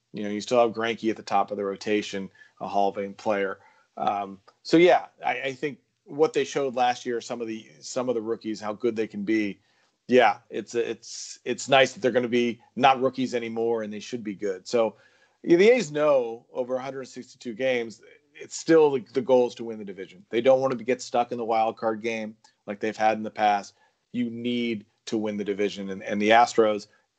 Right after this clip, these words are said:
even though the A's won it last year, I think in the sixty-game schedule and everything else, and the fact that everybody got to play a three-game series in the first round, I think this year, if it's a full season, winning the division is, is a huge, huge thing. I think the Astros are still looked at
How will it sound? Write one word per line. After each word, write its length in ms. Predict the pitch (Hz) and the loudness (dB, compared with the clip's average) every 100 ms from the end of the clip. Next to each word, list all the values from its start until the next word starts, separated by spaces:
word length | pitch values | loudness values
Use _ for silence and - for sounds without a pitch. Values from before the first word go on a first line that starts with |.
| _ - | _ -2
even 120 | 147 | 4
though 60 | 185 | 6
the 120 | 175 | 6
A's 180 | 185 147 | 4 2
won 220 | 151 160 | 0 0
it 100 | 151 | 0
last 320 | 131 131 127 127 | -4 -6 -6 -8
year, 200 | 123 110 | -6 -6
I 80 | |
think 300 | 110 123 117 | -8 -12 -10
in 60 | 117 | -12
the 80 | 113 | -10
sixty-game 600 | - 127 139 127 131 127 | -10 -6 -4 -2 -4 -4
schedule 680 | - 127 123 127 131 120 _ _ _ _ - | 2 4 4 2 2 0 _ _ _ _ -6
and 100 | 117 | 0
everything 380 | 123 131 131 127 | 2 2 0 4
else, 320 | 127 127 - | 4 4 0
and 80 | 110 | -10
the 40 | |
fact 220 | 113 117 110 | -4 -4 -2
that 80 | |
everybody 360 | 110 127 123 120 | -4 -2 0 0
got 160 | 120 120 | -2 -4
to 60 | |
play 220 | 107 123 117 | -4 -2 -2
a 40 | |
three-game 460 | 117 120 113 117 113 | -4 -6 -4 -6 -8
series 560 | - 117 113 113 101 _ 110 | -6 -2 -2 -4 -6 _ -10
in 60 | |
the 80 | 110 | -6
first 320 | 120 117 - | 0 0 0
round, 380 | 113 113 110 107 _ _ _ _ _ _ - - | 0 0 0 -4 _ _ _ _ _ _ -16 -4
I 180 | 139 | -2
think 200 | 135 135 113 | 0 0 4
this 240 | 147 - | 2 4
year, 220 | 143 135 | 6 6
if 80 | 127 | 6
it's 120 | 104 | -2
a 40 | 113 | -12
full 280 | - 135 131 | -2 -2 0
season, 560 | - 127 117 113 107 - _ _ - | 0 0 0 -4 -8 -12 _ _ 2
winning 240 | 131 139 | 4 4
the 60 | 127 | 2
division 420 | 117 117 104 110 | 2 2 2 -6
is, 100 | 107 | -6
is 220 | - 107 | -6 -4
a 60 | 107 | -6
huge, 560 | - - 131 123 110 - | -8 -6 4 4 4 0
huge 320 | 117 101 - | 0 0 4
thing. 240 | 123 117 | 4 4
I 100 | 110 | 0
think 140 | 107 113 | -4 4
the 60 | |
Astros 440 | 113 117 - 113 104 | 6 6 4 2 2
are 60 | |
still 280 | 104 - 123 | -8 4 4
looked 260 | 135 165 127 | 6 2 2
at 260 | 113 110 | 0 0